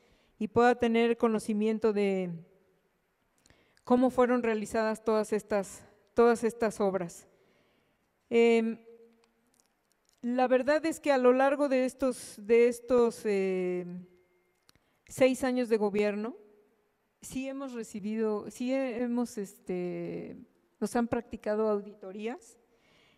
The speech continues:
Llevamos un total de, em, ochocientas treinta y un obras auditadas a lo largo de los seis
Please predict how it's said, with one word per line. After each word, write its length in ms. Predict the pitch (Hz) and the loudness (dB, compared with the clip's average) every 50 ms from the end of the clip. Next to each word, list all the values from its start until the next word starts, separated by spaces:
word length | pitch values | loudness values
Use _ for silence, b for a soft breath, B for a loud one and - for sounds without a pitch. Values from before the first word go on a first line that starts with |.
| b b - | b b 4
Llevamos 500 | 220 240 233 240 254 262 277 262 - 269 | 6 8 8 8 8 4 2 2 2 0
un 140 | 262 262 254 | 0 2 4
total 520 | 254 240 240 - 240 233 233 240 240 214 | 2 2 4 2 2 2 2 0 0 2
de, 580 | 240 233 226 233 233 233 240 247 247 - - - - - - _ _ _ _ _ _ _ _ - | 2 4 4 6 6 4 4 2 0 -2 -8 -14 -20 -20 -20 _ _ _ _ _ _ _ _ -4
em, 600 | 220 214 202 202 196 196 190 190 185 185 190 - _ | 0 0 0 2 0 0 -2 -2 -4 -6 -8 -8 _
ochocientas 880 | - 226 220 - - 240 220 - 247 262 254 247 - 277 269 - - - | -2 -2 -2 -2 -4 -8 -6 -4 -4 -4 -4 -2 -2 -2 -2 -2 -2 -2
treinta 440 | 247 220 214 208 208 - - 214 | 0 0 0 -2 -4 -4 -2 -2
y 120 | 208 214 226 | 0 0 0
un 200 | 233 240 233 - - - | 0 0 -2 -4 -6 -4
obras 440 | 226 226 220 233 233 233 226 - - - | -4 -4 -4 -4 -6 -8 -10 -12 -12 -10
auditadas 920 | 220 202 196 190 208 196 - - 208 202 208 220 277 - - - - - _ _ _ _ _ _ _ _ _ _ _ _ _ _ _ _ _ _ _ _ _ _ _ _ _ _ _ _ _ _ _ b b b b b b b b | -10 -8 -8 -10 -10 -12 -10 -8 -8 -6 -6 -8 -10 -12 -14 -20 -20 -20 _ _ _ _ _ _ _ _ _ _ _ _ _ _ _ _ _ _ _ _ _ _ _ _ _ _ _ _ _ _ _ b b b b b b b b
a 80 | 208 | 0
lo 140 | 214 220 214 | 2 4 4
largo 340 | 214 220 220 226 220 233 233 | 4 2 2 2 2 2 2
de 80 | 226 | 2
los 160 | 208 202 196 - | 2 -2 -4 -4
seis 560 | - 220 214 220 208 - - - - - | -4 -4 -4 -4 -6 -10 -12 -20 -20 -20